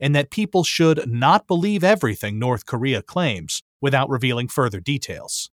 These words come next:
Despite boasting dozens of submarines, North Korea is said to have only one experimental submarine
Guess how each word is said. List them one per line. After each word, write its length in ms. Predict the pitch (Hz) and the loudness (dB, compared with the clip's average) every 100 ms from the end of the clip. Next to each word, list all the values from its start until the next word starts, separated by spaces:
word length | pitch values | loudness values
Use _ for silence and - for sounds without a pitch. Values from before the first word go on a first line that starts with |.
| _ _ _ _ | _ _ _ _
Despite 420 | 127 - 147 147 | -4 2 2 2
boasting 500 | 147 147 - 147 135 120 | 2 2 4 0 -2 0
dozens 380 | 139 151 147 113 | 2 4 2 0
of 80 | |
submarines, 720 | - 156 131 123 139 151 139 | 0 0 2 2 2 2 2
North 280 | 139 147 - | 4 4 4
Korea 340 | - 131 151 139 | 0 2 2 2
is 100 | - | 2
said 260 | - 160 | 2 2
to 100 | - | 0
have 320 | 123 143 139 - | 0 2 2 0
only 280 | 147 208 226 | 0 2 0
one 300 | 123 165 208 | 4 4 4
experimental 840 | - - 160 147 139 143 202 240 | 2 0 4 4 4 4 4 2
submarine 680 | 175 - 104 95 87 76 65 | 0 2 -2 -2 -10 -12 -16